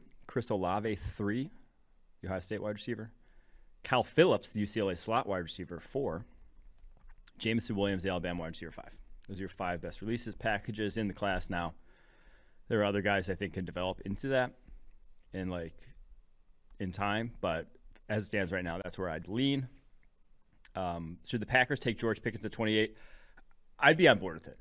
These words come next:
If Sky Moore's not on the board, that might be my preference. I, I think he fits them, and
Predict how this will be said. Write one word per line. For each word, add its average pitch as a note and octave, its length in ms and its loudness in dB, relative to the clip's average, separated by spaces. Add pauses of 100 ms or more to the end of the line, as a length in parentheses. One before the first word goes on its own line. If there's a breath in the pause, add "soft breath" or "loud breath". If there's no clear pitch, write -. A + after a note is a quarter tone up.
(220)
If - 80 -8
Sky E3 200 6
Moore's D3+ 240 8
not C3 120 10
on A#2+ 60 6
the G#2+ 60 2
board, G#2+ 380 4
that A2+ 340 4 (880)
might A2+ 220 2
be A#2 100 0
my G2+ 160 2
preference. D#2 420 -6
I, G#2+ 200 -2
I G#2 40 -2
think G2+ 220 -6
he G2 80 -4
fits - 320 -4
them, G#2 240 6
and F#2 140 0